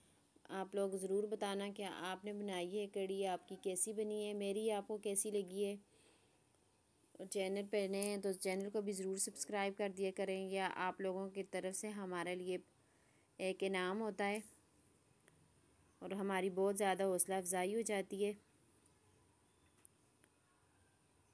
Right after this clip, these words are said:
क्योंकि आप सपोर्ट करेंगे तो हम आगे चल सकेंगे, नहीं तो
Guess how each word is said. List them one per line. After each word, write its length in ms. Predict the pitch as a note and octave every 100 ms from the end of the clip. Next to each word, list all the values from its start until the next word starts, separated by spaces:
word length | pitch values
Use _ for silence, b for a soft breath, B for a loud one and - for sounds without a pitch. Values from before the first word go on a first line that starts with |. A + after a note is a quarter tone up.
| _ _ _ _ _
क्योंकि 240 | G3 G3 G#3+
आप 220 | G3 F#3+
सपोर्ट 380 | - G3+ G#3 G3+
करेंगे 400 | G#3 G3 G#3+ G#3+
तो 120 | G#3+ G#3+
हम 260 | F#3 F#3 F#3+
आगे 280 | F3 F#3
चल 200 | F#3 F#3+ F#3+
सकेंगे, 480 | F3+ F3+ F#3 F#3
नहीं 200 | F#3 F#3
तो 200 | F#3 G3